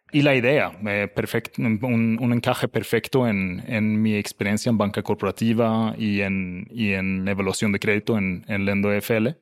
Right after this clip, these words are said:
Nos conocimos, nos caímos bien, empezamos a, a jugar con, con ideas, empecé con Advisor y en octubre dos mil veinte nos conocimos en per-, en persona por la primera vez y eso es cuando decidimos empezar a trabajar juntos, ya que habíamos estado toda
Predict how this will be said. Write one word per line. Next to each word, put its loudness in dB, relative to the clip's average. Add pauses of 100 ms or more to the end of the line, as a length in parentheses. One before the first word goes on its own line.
(640)
Nos 0
conocimos, 2
nos -2
caímos 2
bien, 0
empezamos -2
a, 0
a -4
jugar -2
con, 0
con 0
ideas, 0
empecé -10
con -4
Advisor -2
y -2 (160)
en 0
octubre -2 (600)
dos 0
mil -2
veinte 0 (100)
nos 0
conocimos 0
en 2
per-, 2
en 0
persona 2
por -2
la -2
primera 0
vez -4
y 0
eso 0
es -4
cuando 0
decidimos 0
empezar -2
a -2
trabajar -2
juntos, -2
ya 0
que 0
habíamos 0
estado -2
toda 0